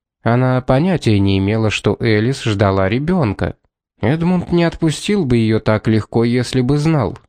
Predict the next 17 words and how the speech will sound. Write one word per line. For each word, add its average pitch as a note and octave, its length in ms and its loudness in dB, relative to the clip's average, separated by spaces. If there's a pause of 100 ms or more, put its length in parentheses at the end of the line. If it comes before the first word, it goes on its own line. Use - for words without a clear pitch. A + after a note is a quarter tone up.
(460)
Лишиться A2+ 540 0
сына D3+ 400 0
совсем G#2 520 0
другое C3 480 0
дело. F#2+ 440 0 (800)
Мария C#3 420 2
осторожно C#3+ 720 0
разжала A2 560 0
руки. G2 440 -2 (500)
Они G#2 300 2
стали A2 380 0
холодными C3 640 0
и C#3 120 -2
немного A#2+ 440 2
влажными B2+ 560 0
от - 200 -2
волнения. G#2 800 2